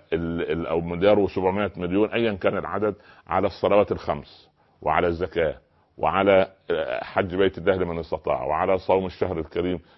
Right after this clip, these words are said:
مرة في السنة، آه، ه-، هل هذا هو دين الله عز وجل؟ هذه، هذه جزء من، من، من شعائر تعبدية وجب على المسلم أن يقوم بها، لأنها أساسيات هذا الدين.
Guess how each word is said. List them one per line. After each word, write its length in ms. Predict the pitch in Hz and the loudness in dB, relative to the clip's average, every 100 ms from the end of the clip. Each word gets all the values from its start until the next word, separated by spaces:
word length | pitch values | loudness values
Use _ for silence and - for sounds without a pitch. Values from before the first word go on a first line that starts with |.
| _ | _
مرة 280 | 85 92 87 | 0 2 2
في 60 | 82 | 0
السنة، 340 | - 82 71 - _ _ _ - | -4 -4 -4 -14 _ _ _ -8
آه، 200 | 71 - | -8 -4
ه-، 180 | 92 - | -2 -2
هل 340 | 95 117 110 82 | 4 4 2 0
هذا 300 | 110 107 95 | 0 2 2
هو 160 | 90 | 2
دين 200 | 87 98 | 0 -2
الله 280 | 90 98 92 | 0 -2 -2
عز 200 | 80 76 | -8 -6
وجل؟ 240 | 76 92 139 _ _ _ - | -6 -6 -12 _ _ _ -10
هذه، 360 | 117 120 117 - | -4 -2 -4 -6
هذه 360 | 107 117 123 120 | -4 -2 -2 -4
جزء 540 | 98 113 143 113 - | -8 -2 0 0 -6
من، 260 | 85 87 85 76 | -8 -8 -10 -10
من، 260 | 82 82 80 _ _ - | -10 -10 -14 _ _ -10
من 140 | 78 | -10
شعائر 500 | 76 87 98 113 76 | -6 -2 2 2 0
تعبدية 840 | 71 69 73 69 69 87 113 127 127 _ _ - | -6 -4 -4 -6 -8 -4 -2 -2 -4 _ _ -8
وجب 320 | - 110 101 | -2 2 2
على 180 | 90 87 | 2 2
المسلم 360 | 87 107 - 82 | 2 0 -2 -6
أن 120 | 80 | -4
يقوم 340 | 80 - 104 | -4 0 0
بها، 180 | 95 104 | 2 2
لأنها 500 | 95 95 95 98 101 - _ - | 2 -2 -2 -4 -6 -8 _ -10
أساسيات 640 | - 87 90 110 104 - - 80 | -6 -4 2 2 2 -2 -14 0
هذا 220 | 87 82 | 2 2
الدين. 340 | 71 78 73 | -2 -6 -8